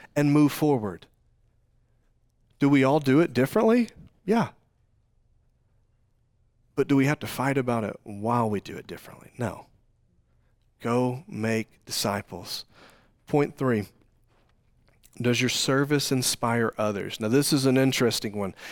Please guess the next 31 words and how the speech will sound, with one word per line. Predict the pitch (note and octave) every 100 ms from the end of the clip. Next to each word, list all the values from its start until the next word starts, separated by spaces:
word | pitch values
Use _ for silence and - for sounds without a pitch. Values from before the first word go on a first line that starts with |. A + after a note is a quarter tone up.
| -
If | D3 D3
you | C#3
look | C3 C#3+ D#3+ -
in | E3 C#3
verse | B2 C3 B2+ -
twenty, | - C#3+ B2+ - F2 - _ _ _ _ _ B2
okay, | - B2 C3+ C3+ _ - _ _ _ _ _ _ _ _ _
and | A2+
this | A#2+ -
is |
a | A#2+
very | G#2+ B2 C3+ E3
small | F3 - D#3 D#3+
detail | D3 D3 C#3+ - G#2
that | G2+ A#2
you | A#2+ B2+
will | C3
miss | C3+ C3 - B2
if | -
you | A#2
do | A#2 B2+
not | B2+ A#2+
look | B2+ B2 A#2+
at | -
this. | G#2+ F#2+ - - - _ _
"After | C3+ D#3 E3+ E3+
him, | D#3+ C#3+ A#2
Baruch, | A#2 C#3 C3+ A2+ - -
son | - D3 C#3
of | B2+
Zabbai, | A#2 A#2+ A2 C3 B2+ G#2+ A2